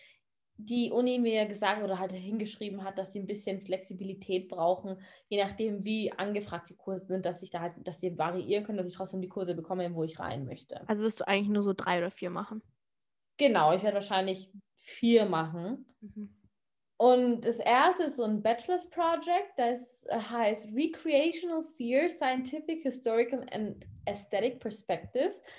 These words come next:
Speaker 1: Ganz cool fand ich das, weil da geht's einfach ums Thema Angst und wie Angst fungiert in der Gesellschaft, in der Geschichte und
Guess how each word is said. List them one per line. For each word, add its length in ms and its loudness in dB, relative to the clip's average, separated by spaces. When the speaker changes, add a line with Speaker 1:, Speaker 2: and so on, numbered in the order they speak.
Speaker 1:
Ganz 400 4
cool 160 6
fand 240 0
ich 80 0
das, 120 2
weil 60 2
da 80 4
geht's 220 0
einfach 240 0
ums 180 -6
Thema 220 0
Angst 340 -2
und 140 2
wie 120 0
Angst 540 -4
fungiert 360 -2
in 120 -4
der 120 4
Gesellschaft, 580 2
in 80 -2
der 80 0
Geschichte 580 -2
und 260 -6